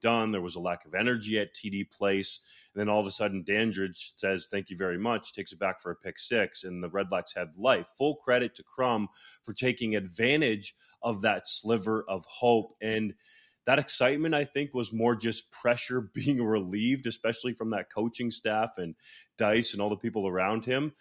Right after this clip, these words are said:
that they might have unearthed a star. And that was one of the storylines of week six for me, were stars performing at elite levels. James Butler was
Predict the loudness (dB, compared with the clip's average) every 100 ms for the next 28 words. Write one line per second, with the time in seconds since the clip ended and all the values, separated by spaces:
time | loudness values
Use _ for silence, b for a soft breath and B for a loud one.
0 | b b b b 0 2 2 4 4 2
1 | 2 -2 -4 -2 0 0 0 -4 -4 -2
2 | 2 4 4 2 0 0 0 -2 -2 -2
3 | -2 0 0 -2 -4 -4 -4 -2 -4 -4
4 | -6 -6 -4 -2 -4 -4 -4 -4 -2 2
5 | 4 6 2 0 -6 -8 -10 -6 -2 0
6 | 0 -2 -4 -6 -6 -4 -4 -4 0 0
7 | 0 -8 -8 -2 0 0 -2 -2 -2 -2
8 | -6 -4 -4 -4 -6